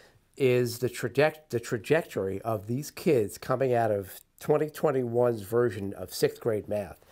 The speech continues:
It'd be nice to see them hit, all hit the same tra-, trajectory, which would, by the way, be they go on to, um, uh, algebra or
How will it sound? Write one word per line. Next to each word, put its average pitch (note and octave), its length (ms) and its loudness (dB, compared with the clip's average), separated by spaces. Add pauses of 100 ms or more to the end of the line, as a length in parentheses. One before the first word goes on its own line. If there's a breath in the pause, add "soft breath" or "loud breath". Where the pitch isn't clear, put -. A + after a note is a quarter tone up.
(880 loud breath)
It'd - 140 -8
be A2+ 80 2
nice D3+ 260 2
to - 100 -16
see C#4 300 0
them A#2 280 2
hit, - 380 -2 (460)
all E3 160 4
hit E3+ 160 0
the - 60 -14
same B2+ 220 0
tra-, - 180 -18 (100)
trajectory, - 640 -8
which D#3 240 0
would, E3+ 320 4
by B2+ 140 2
the A2+ 100 -2
way, G#2+ 360 2
be F2+ 300 -6 (520 soft breath)
they G2 120 -6
go G#2 220 0
on A#2+ 300 0
to, G#2 440 -4
um, F2 360 -6 (520 soft breath)
uh, F#2 400 -2 (480)
algebra C3+ 500 2
or G#2 220 -2